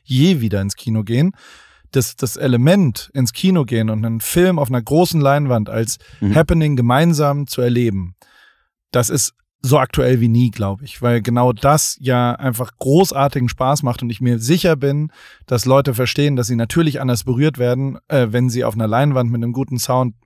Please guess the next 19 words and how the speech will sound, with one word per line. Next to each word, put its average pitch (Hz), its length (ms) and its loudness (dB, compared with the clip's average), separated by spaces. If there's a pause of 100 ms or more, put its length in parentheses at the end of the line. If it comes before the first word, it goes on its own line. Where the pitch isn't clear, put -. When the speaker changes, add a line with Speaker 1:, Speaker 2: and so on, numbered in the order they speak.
(120)
Speaker 1:
auch 151 180 2
mit 160 140 0
Freunden 156 560 0 (500)
das 120 260 0
wahrnehmen 151 760 2
und, 123 300 -2
und, 117 280 -2
und 113 240 -2
konsumieren 156 720 2
und 131 180 -2
dass 123 140 -2
es 120 200 -8
ein 131 200 -10
ganz 170 280 2
anderer 139 760 2
emotionaler 127 800 -2
Treibepunkt 123 720 -2
wird, 117 200 -2
als 117 380 -2